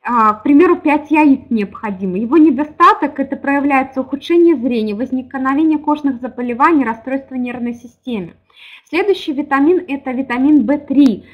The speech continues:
А, суточная норма, а, в продуктах —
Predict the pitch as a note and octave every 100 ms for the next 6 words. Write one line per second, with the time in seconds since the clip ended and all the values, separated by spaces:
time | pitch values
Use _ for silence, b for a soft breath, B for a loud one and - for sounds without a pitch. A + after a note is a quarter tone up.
0 | B B B G#3 A3 A3 F4+ F4+ F4 D4+
1 | D4+ C#4+ E4 G4 F#4 C4+ G#3+ - A3 G#3+
2 | - D4 A#3 F4 F#4 - B3